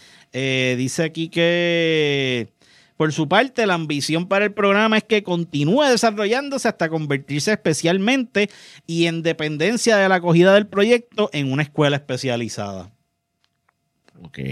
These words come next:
Speaker 1: Palabra de Dios. Eh,
Speaker 2: <laughs>
Speaker 1: este,
Speaker 2: Palabra de Dios.
Speaker 1: yo me imagino que ellos lo que están buscando aquí es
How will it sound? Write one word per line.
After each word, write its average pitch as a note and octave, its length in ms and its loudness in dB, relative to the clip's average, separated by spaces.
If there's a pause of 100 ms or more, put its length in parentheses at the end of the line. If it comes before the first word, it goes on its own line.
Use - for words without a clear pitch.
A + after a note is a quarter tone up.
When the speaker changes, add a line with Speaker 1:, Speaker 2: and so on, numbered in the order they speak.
(140)
Speaker 1:
Palabra G#2+ 380 2
de G#2+ 120 2
Dios. G2 160 -2 (600)
Eh, A#2+ 220 -4 (240)
Speaker 2:
<laughs> - 260 -20
Speaker 1:
este, C#3 200 -2 (100)
Speaker 2:
Palabra B2 640 0
de G2 260 -4
Dios. A#2+ 120 -8
Speaker 1:
yo D3+ 300 2
me A3 80 0
imagino A#3 400 0
que A3+ 80 2
ellos G#3 120 2
lo A3+ 100 0
que A3+ 60 0
están A3 260 -2
buscando A3+ 360 -2
aquí G#3 400 0
es G3+ 520 2